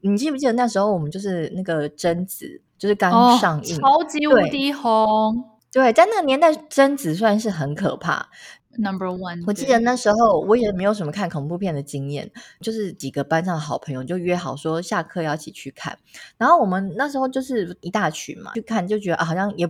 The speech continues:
Speaker 1: 没那么怕。可是因为就是我很沉-，沉浸在那个片段里面，我就觉得很可怕。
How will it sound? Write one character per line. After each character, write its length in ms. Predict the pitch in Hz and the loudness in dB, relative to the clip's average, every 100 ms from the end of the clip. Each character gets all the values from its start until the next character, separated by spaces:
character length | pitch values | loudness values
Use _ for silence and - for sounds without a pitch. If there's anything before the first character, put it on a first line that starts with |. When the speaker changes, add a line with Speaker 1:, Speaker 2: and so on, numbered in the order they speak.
| - | -2
Speaker 1:
没 180 | 180 180 | -2 0
那 80 | 214 | 0
么 100 | 170 | -2
怕。 300 | - - - - - - | -2 -4 -4 -12 -20 -12
可 80 | - | -6
是 120 | 240 | -2
因 80 | 349 | 0
为 100 | 349 | 0
就 140 | 330 320 | 0 -2
是 80 | |
我 120 | 302 240 | 0 2
很 280 | 208 156 - | 2 0 -10
沉-， 300 | - 170 175 | -8 -6 -6
沉 220 | - 180 185 | -8 -6 -4
浸 180 | 226 | -4
在 80 | 233 | -4
那 100 | 220 | -2
个 60 | 196 | -4
片 240 | - 208 | -4 -2
段 160 | 196 190 | 0 -2
里 40 | 180 | -2
面， 80 | |
我 60 | 190 | -2
就 140 | 240 | 0
觉 140 | 359 302 | 0 4
得 80 | 262 | 4
很 140 | 240 | 2
可 200 | 285 277 | -2 -4
怕。 260 | 220 247 - | -2 -4 -4